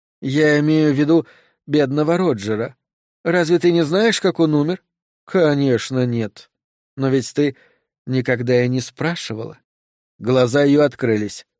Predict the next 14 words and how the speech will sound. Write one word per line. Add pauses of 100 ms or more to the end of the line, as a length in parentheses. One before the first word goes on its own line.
(460)
Я
посмотрела
на
коридорного, (380)
но
он
всё
так
же,
не
шелохнувшись, (260)
целился
в
неё.